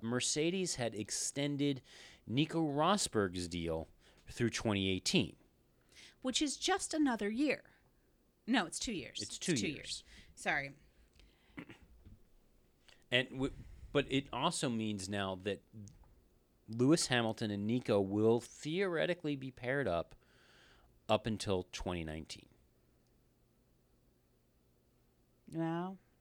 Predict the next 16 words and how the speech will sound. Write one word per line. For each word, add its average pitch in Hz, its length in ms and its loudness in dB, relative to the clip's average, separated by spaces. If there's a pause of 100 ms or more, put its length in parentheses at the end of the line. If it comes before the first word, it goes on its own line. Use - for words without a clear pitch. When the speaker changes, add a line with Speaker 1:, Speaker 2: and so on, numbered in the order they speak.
(140)
Speaker 2:
as - 100 -12
long 160 180 -4
as 180 80 -4
they 196 80 -2
can 185 120 -6
play 185 220 0
nice 170 280 0
with 131 140 -8
each 127 160 -8
other. - 260 -8 (400)
Speaker 1:
That's 107 380 2
gonna 131 220 -4
be 117 140 -4
the 104 100 -6
big 98 220 -4
question. - 480 -8